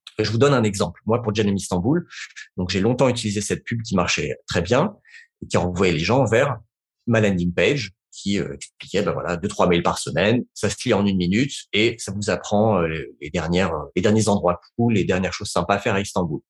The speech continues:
Donc, j'ai fait ça, comme je vous ai montré au début, au bout de cinq, six mois. Mais donc,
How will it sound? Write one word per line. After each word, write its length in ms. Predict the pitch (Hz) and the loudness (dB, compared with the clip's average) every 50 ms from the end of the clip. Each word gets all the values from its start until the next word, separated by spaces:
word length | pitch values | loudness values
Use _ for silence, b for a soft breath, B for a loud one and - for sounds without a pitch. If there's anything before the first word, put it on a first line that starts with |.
| _ _ - | _ _ -6
Donc, 140 | 85 92 87 | -4 -2 0
j'ai 140 | 92 113 | 0 0
fait 160 | 110 113 104 101 | 2 2 0 0
ça, 180 | - - - - | 0 0 0 2
comme 480 | 143 156 165 - _ _ - 95 98 | 2 0 0 -2 _ _ -4 -4 -4
je 60 | 92 | -2
vous 40 | 98 92 | -2 -2
ai 20 | |
montré 240 | 87 87 - - 92 | -2 -2 -2 -2 -2
au 60 | 90 | 0
début, 320 | 87 85 87 120 143 160 | 0 0 0 2 2 2
au 160 | 160 120 101 95 | 2 0 0 0
bout 160 | 101 123 117 | 0 0 0
de 80 | 113 | 0
cinq, 280 | 107 - - 131 131 131 | 0 0 0 0 0 0
six 200 | - - - 117 | -2 -2 0 2
mois. 280 | 107 90 82 76 - _ _ _ _ - | 2 2 0 -2 -4 _ _ _ _ -2
Mais 60 | 113 | 0
donc, 260 | 117 120 120 113 - | 0 0 0 -4 -10